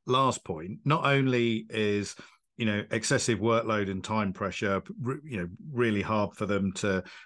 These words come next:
um, to cope with at times, but then many of them have their routes planned down to the, the very last minute. Um, and so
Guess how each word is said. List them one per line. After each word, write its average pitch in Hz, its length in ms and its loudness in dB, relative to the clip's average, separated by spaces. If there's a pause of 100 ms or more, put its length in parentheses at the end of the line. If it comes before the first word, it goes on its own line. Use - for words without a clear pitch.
(120)
um, 98 440 0
to 104 160 -4
cope 110 300 0
with 98 160 -2
at - 120 -4
times, 90 520 -2
but 117 200 -2
then 127 240 2
many 165 220 6
of 131 80 4
them 127 100 4
have 123 160 4
their 120 140 4
routes 127 260 2
planned 110 340 2
down 110 440 2 (160)
to - 100 -4
the, 104 180 -4 (280)
the 117 100 0
very 113 240 4
last 104 380 2
minute. 127 560 0 (340)
Um, 123 540 2 (120)
and 131 160 2
so 139 460 2